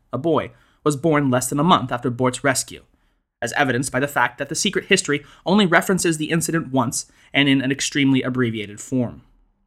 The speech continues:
It writes that Temujin simply noted that his wife is pregnant when begging for Ong Khan's help,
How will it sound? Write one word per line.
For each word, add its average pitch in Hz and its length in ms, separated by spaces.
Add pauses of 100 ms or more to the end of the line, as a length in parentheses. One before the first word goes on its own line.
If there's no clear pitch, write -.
(680)
It 170 80
writes 190 200
that - 120
Temujin 180 320
simply 185 300
noted 165 340
that 151 100
his 151 160
wife 147 260
is 160 80
pregnant 123 480
when 135 140
begging 110 320
for 117 200
Ong 117 180
Khan's 101 260
help, - 260